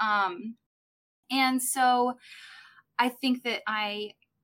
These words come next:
I should change my wording on that if I'm thinking of my, like, therapist. Uh, I know I, <laughs> uh, I, I do create that space.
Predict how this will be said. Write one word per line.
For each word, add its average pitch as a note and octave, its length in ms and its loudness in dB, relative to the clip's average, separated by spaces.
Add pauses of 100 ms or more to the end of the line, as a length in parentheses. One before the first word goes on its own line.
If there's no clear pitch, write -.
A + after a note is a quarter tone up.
(1400)
I F#3+ 100 -12
should - 200 -12
change F3+ 280 -10
my F3 100 -10
wording F3 300 -6
on E3 120 -8
that E3 160 -8
if D#3+ 100 -20
I'm E3+ 160 -12
thinking - 380 -18
of - 80 -16
my, - 260 -14 (160)
like, G#3+ 140 -14 (120)
therapist. - 580 -12
Uh, F#3+ 220 -10 (600)
I A3 220 6
know G#3 720 0 (140)
I, F3 580 2 (300)
<laughs> - 0 - (1200)
uh, A#3 340 8 (100)
I, A3+ 560 6 (380)
I C4 460 4
do A#3+ 200 -2
create G#3 400 0
that F#3+ 180 0
space. F#3 500 0